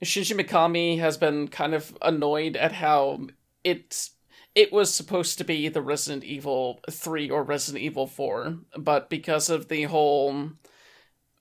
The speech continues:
situation within Capcom and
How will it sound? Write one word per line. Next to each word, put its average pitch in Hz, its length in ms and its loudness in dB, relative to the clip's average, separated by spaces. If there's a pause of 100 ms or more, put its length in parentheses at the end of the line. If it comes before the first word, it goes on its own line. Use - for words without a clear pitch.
(120)
situation 160 840 0
within 151 460 0
Capcom 143 720 0
and 139 520 -2